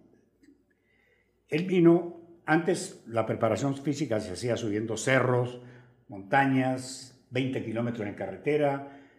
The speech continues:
Cuando terminaban quince, veinte de, de, de pretemporada, de esa manera, entonces llevaban al jugador ocho días para la playa, para trabajar en la arena.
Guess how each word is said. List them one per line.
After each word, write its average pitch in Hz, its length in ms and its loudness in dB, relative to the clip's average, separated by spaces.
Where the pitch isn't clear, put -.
Cuando 104 300 -6
terminaban 117 580 -2
quince, 131 360 -4
veinte 123 380 -2
de, 110 240 -2
de, 98 240 -6
de 95 180 -12
pretemporada, 101 800 -4
de 113 60 0
esa 117 160 -4
manera, 127 640 -2
entonces 113 220 -4
llevaban 113 280 2
al 110 180 -2
jugador 110 260 -4
ocho 117 200 -4
días 113 180 -4
para 101 200 -10
la 95 140 -12
playa, 147 320 2
para 107 120 -6
trabajar 104 280 -8
en 117 100 -6
la 123 40 -8
arena. 196 240 -4